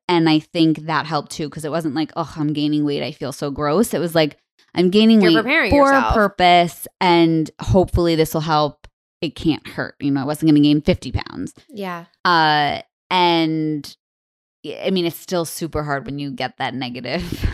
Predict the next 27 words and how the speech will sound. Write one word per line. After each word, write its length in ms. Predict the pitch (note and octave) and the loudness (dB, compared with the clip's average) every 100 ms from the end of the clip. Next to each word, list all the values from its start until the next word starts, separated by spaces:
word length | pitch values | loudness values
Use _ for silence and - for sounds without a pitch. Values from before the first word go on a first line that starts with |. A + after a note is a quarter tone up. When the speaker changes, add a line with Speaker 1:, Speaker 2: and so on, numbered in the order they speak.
| - | -8
Speaker 1:
<laughs> 100 | _ | _
pregnancy 460 | - F3+ B2 C#3+ - | -12 -10 -10 -14 -16
test. 260 | - - _ | -18 -20 _
It's 160 | - | -20
just 160 | - - | -20 -18
like, 160 | - B2 | -16 -10
ugh, 200 | - - - _ _ _ _ - | -4 -4 -6 _ _ _ _ -20
to 80 | F3 | -10
do 100 | C#3+ | -8
it 80 | |
again. 380 | C#3+ C3+ C3 - _ _ _ _ _ | -6 -6 -6 -8 _ _ _ _ _
But, 240 | F3+ E3+ | 4 4
uh, 560 | B2 D#3 D3 D3 D3 C#3 _ | 4 4 4 4 0 -2 _
then 260 | F3+ E3+ E3+ | 0 0 0
we 160 | E3+ | -2
did 680 | D3+ D#3+ D#3 D3+ D3 C#3+ G#2 _ _ _ | -4 -2 0 0 -2 -6 -12 _ _ _
Clomid. 560 | - F3 E3+ D#3+ C#3+ - | -6 -2 0 0 -2 -8
So 180 | D#3+ C#3+ | -8 -2
that 140 | D3 | -4
was 120 | C3 D3+ | -4 -12
the 80 | |
second 340 | C#3 F#3 F#3+ F3 | -6 -6 -6 -8
time 600 | F3+ D#3 D3+ D3 D3 D3 _ _ _ _ | -4 -4 -2 -4 -4 -8 _ _ _ _
with 120 | F3+ F3 | -4 -4
this 160 | D#3+ | -8
new 120 | D#3+ D3+ | -6 -4
doctor 500 | C#3 C#3+ C#3+ C3+ | -4 -6 -8 -8